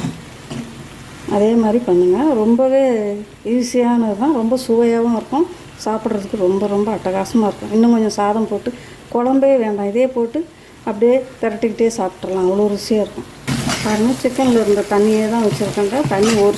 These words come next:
சொட்டு ஊத்தலை பாட்டி. நம்ம ஊத்துன எண்ணெய் அப்படியே மேலேயே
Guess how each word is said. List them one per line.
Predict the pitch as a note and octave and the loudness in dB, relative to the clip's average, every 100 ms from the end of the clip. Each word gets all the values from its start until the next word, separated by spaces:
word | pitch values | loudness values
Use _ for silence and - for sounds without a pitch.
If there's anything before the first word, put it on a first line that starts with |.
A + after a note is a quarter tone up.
| - | 0
சொட்டு | G#3+ - G#3+ | -2 0 0
ஊத்தலை | G3+ F#3 F3+ | 0 -2 -2
பாட்டி. | F#3+ G3 C4 E4+ - - - - - | -4 -2 -2 -2 -6 -14 -14 -14 -2
நம்ம | G#3+ G3+ G#3 | 2 4 4
ஊத்துன | A#3+ A#3+ G#3 G3 | 2 2 2 4
எண்ணெய் | G3+ A3+ D4 B3+ | 4 2 2 0
அப்படியே | F#3 G#3+ G#3 | 0 0 2
மேலேயே | G3 G#3 G#3+ | 2 2 2